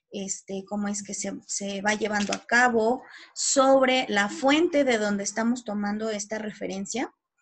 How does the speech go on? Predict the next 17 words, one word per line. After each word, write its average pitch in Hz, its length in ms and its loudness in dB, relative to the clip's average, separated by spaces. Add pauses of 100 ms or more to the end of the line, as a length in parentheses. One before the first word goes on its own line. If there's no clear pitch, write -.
(160)
Comentábamos 208 1000 -2
con 180 460 -8
Simón 208 580 -4
que 196 400 -2 (540)
es 214 380 0
una 220 440 0
referencia 202 680 -4
latinoamericana, 190 1000 -4
es 240 60 -4
de 240 120 -4
Colombia. 196 580 -2 (680)
Sin 302 240 2
embargo, 294 400 4
bueno, 233 240 2
en 226 100 2
México, 220 840 0 (520)
eh, 196 480 -4